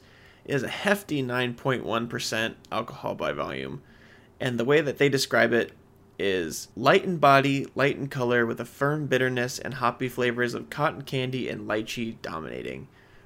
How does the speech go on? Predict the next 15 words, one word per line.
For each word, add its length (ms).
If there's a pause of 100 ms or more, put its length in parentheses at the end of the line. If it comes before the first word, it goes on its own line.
which 400 (440)
I 300 (560)
don't 280 (340)
taste 500 (100)
<laughs> 80
really 140
cotton 400
candy 380
or 80
lychee 480
when 180
I 80
drink 360
it, 180
but 300